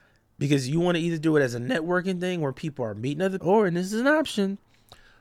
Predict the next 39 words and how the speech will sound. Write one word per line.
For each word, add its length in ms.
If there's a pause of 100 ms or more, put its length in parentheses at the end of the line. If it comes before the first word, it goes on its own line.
(180)
or 240
you 160
do 260
it 120
where 260
it's 300
like 140
a 80
learning 500
opportunity. 760
Because 340
if, 140
again, 240
if 80
you 120
sell 240
products 420
and 100
services, 640 (360)
it's 240
way 560
better 300
to 100
do 180
it 80
for 140
free 280
because 280
all 180
of 60
those 160
people 320
that 120
come 220
there 160
and 100
learn 220
from 200
you, 280